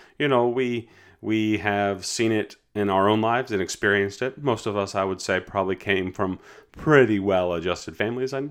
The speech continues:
I know not everybody has. Um, but, uh, I'd say most of us, you know, have, have benefited immensely from family. Uh, we, we, we experienced it, and we've,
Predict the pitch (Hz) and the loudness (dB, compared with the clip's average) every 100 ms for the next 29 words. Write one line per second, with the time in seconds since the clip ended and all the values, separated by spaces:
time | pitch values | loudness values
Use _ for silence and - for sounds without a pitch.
0 | 151 156 170 165 160 147 95 69 80 - | -8 -4 0 2 4 2 2 -6 -10 -16
1 | - - - _ - - - 95 98 98 | -16 -16 -20 _ -20 -20 -8 0 2 2
2 | 98 95 92 95 92 95 113 110 - 113 | 0 -2 -6 -8 -8 0 2 2 0 0
3 | 120 131 151 127 120 - 127 135 143 - | 0 0 -2 0 0 -2 -2 -2 -4 -6
4 | 113 127 123 127 123 _ - - _ 95 | -4 -2 -2 -4 -6 _ -20 -20 _ -8
5 | 92 92 110 101 110 107 107 - - - | -6 0 0 0 0 -2 -2 -8 -12 -4
6 | 98 98 104 - 117 120 - _ - 117 | 0 0 0 -6 -6 -8 -12 _ -4 -4
7 | 117 123 127 131 135 - _ - - _ | -2 -2 -2 -4 -10 -16 _ -20 -20 _
8 | 90 92 95 95 92 101 98 90 95 90 | -6 -2 -2 -2 -2 -2 -2 -2 -4 -4
9 | 90 98 90 - - 110 107 110 - 131 | -4 -2 -2 -4 2 4 4 2 -2 -2
10 | - 92 95 92 85 | 0 0 0 -2 -4